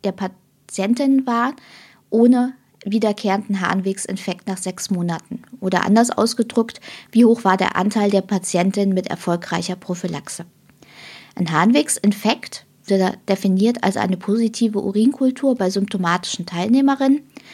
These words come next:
Und wenn eben ein Harnwegsinfekt auftrat, wurde die prophylaktische Ab-, Behandlung abgebrochen und die Teilnehmerin bekam eine Antibiotikatherapie. Wie muss man jetzt diese Studie bewerten?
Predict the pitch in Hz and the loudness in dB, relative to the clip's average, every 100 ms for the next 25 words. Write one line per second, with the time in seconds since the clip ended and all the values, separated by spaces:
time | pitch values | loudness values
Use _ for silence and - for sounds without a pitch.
0 | - - - _ - 220 214 - _ - | -20 -20 -20 _ 2 4 4 -2 _ 0
1 | 202 208 208 202 180 185 185 202 - _ | 2 4 2 0 0 0 2 0 -2 _
2 | - 196 - 180 180 175 - - 269 - | -4 -4 -4 -6 -6 -8 -4 0 0 0
3 | - 247 240 - - _ - 233 220 208 | -2 0 0 -4 -20 _ -2 2 2 2
4 | 208 175 190 190 185 214 202 - - _ | -2 -2 0 0 0 -4 -4 -4 -6 _
5 | _ _ - 190 190 190 - - - 214 | _ _ -2 0 2 0 -2 -2 -4 -4
6 | - 202 202 202 - - - - - 208 | -2 0 2 0 -4 -20 -20 -16 -2 0
7 | 202 185 175 185 185 185 180 180 180 175 | 2 2 2 2 0 0 0 0 -2 0
8 | 180 175 175 180 - 175 175 - 170 - | 0 0 -2 -6 -6 -8 -8 -10 -12 -10
9 | 240 - - 180 175 - 175 - _ _ | -14 -14 -12 -10 -10 -10 -14 -16 _ _
10 | _ _ _ - _ - - - - - | _ _ _ -20 _ -20 -20 -20 -20 -20
11 | - _ _ - 240 240 240 262 226 - | -20 _ _ 0 2 4 4 2 2 -4
12 | - 226 - - 214 214 - 196 202 202 | -6 -6 -6 -4 -4 -4 -4 -4 -2 -4
13 | 190 165 165 170 | -6 -8 -10 -16